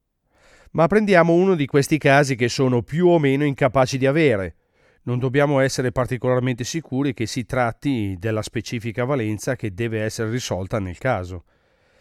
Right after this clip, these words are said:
E diciamo semplicemente a questa persona: "Guardati attorno nella stanza e trova qualcosa che la zia Emma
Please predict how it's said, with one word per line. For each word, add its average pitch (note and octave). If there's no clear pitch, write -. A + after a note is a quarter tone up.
E F#3+
diciamo E3+
semplicemente D#3
a C#3+
questa C3+
persona: F#2+
"Guardati D3
attorno C#3+
nella C#3
stanza G#3
e G#3
trova D3+
qualcosa F#3+
che C#3+
la B2+
zia B2+
Emma A#2